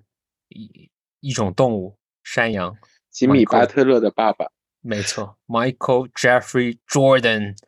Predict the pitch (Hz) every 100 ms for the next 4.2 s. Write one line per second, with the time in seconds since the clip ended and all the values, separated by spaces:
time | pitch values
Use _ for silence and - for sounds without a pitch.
0 | _ _ - 139 - 170 135 123 123 226
1 | 135 104 147 - 139 117 - 135 165 156
2 | 151 151 156 151 _ - 180 165 180 165
3 | 131 139 120 98 - _ - 143 135 156
4 | 151